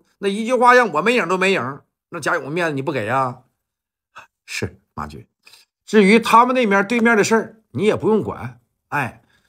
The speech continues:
你可以告诉他们，让他们自己办，安抚明白，那咱这边就可以做，不，不做处理啊。要安抚不明白，那咱们该抓人抓人，能听明白不？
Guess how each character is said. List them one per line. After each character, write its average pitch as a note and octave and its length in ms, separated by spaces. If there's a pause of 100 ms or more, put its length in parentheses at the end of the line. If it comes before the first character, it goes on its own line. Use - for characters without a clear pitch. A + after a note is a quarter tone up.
(160)
你 C#3+ 200
可 A3 120
以 G#3 100
告 C#3 260
诉 - 80
他 E2 140
们， D2+ 100 (280)
让 A2+ 100
他 C#3+ 80
们 C#3 100
自 D#3+ 100
己 - 140
办， C3+ 380
安 G#3 240
抚 A2 160
明 A2+ 240
白， - 300 (340)
那 A#2+ 80
咱 A2 220
这 D3 100
边 B2+ 160
就 B2+ 80
可 C3+ 160
以 G2 140
做， C3+ 160
不， A2+ 140
不 - 120
做 D#3+ 140
处 - 160
理 A2 160
啊。 - 260 (240)
要 - 100
安 A3 200
抚 C3 120
不 G3 200
明 C#3 260
白， - 300 (320)
那 G#2+ 100
咱 - 180
们 D3 120
该 D#3+ 120
抓 E3 140
人 D#3+ 80
抓 F3+ 120
人， D3+ 280 (200)
能 F#3 140
听 F#3 160
明 E3+ 140
白 F3+ 100
不？ F3+ 320